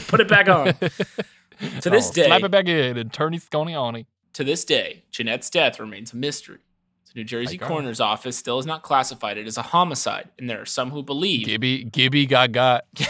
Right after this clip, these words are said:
Speaker 1: <laughs> Yup. Wait, did you say Gibby?
Speaker 2: Yeah, isn't Gibby the, like, the kid in the show?
Speaker 1: Yeah,
Speaker 2: I know
Speaker 1: who
Speaker 2: w-
Speaker 1: dated Emma Ratajkowski?
Speaker 2: I don't know what that means. <laughs>
Speaker 1: She's, like, a supermodel, and she was, like, completely naked in the Blurred Lines music video.
Speaker 2: Sure.
Speaker 1: And she dates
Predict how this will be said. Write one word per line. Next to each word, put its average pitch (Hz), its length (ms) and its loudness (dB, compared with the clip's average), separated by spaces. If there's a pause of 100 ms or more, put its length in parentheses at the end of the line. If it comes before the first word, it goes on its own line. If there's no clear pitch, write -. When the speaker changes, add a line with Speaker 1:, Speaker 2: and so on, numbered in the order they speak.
Speaker 1:
<laughs> - 260 -14
Yup. - 440 -10 (960)
Wait, 151 180 2
did 127 100 -8
you 160 40 0
say 233 140 4
Gibby? 175 500 -4 (480)
Speaker 2:
Yeah, 147 160 -2
isn't 156 220 -2
Gibby 160 220 0
the, 165 100 0
like, 139 320 -2
the 139 140 -6
kid 160 360 -8
in 160 80 -6
the 160 80 -6
show? 165 260 -10 (440)
Speaker 1:
Yeah, 165 140 6
Speaker 2:
I - 40 6
know 175 80 4
Speaker 1:
who 147 60 2
Speaker 2:
w- 131 240 0
Speaker 1:
dated 165 340 0
Emma 151 240 2
Ratajkowski? 131 840 -2 (260)
Speaker 2:
I 110 80 -4
don't 123 100 -4
know 123 60 0
what 117 100 0
that 98 140 -4
means. 92 360 -12 (200)
<laughs> 160 180 -2
Speaker 1:
She's, 143 260 -6
like, 143 280 4
a 131 80 2
supermodel, 131 600 0
and 123 100 -4
she 123 160 -6
was, 120 180 -6
like, 110 160 -2
completely 120 280 -6
naked 117 280 0
in 120 80 -6
the 110 80 -8
Blurred 113 240 -2
Lines 110 300 -6
music 117 200 -10
video. 117 380 -2 (580)
Speaker 2:
Sure. 92 360 -8 (420)
Speaker 1:
And 127 120 -4
she 117 120 -2
dates 127 380 -2